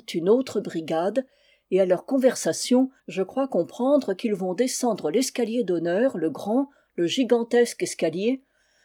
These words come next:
se croiser avec leurs collègues et repartir chaque groupe dans sa direction pour parcourir l'étage inférieur. Cet escalier, je le connais,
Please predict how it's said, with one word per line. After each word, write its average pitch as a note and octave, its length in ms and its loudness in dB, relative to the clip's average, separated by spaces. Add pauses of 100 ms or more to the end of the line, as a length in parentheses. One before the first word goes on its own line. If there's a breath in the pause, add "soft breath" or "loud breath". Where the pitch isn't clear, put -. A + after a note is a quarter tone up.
(120)
se - 160 -2
croiser A#3+ 500 2
avec E3 260 0
leurs B3 200 2
collègues F3+ 500 -2 (220 soft breath)
et F#3+ 100 0
repartir A#3+ 720 2
chaque - 280 -8
groupe F#3+ 380 -4
dans - 100 -2
sa E3 180 -4
direction F#3+ 600 -2 (120)
pour F3 180 -2
parcourir A#3 640 0
l'étage A3 420 -4
inférieur. - 600 -6 (720)
Cet - 260 -8
escalier, E3 520 0
je G3 140 0
le G3+ 140 4
connais, E3 420 0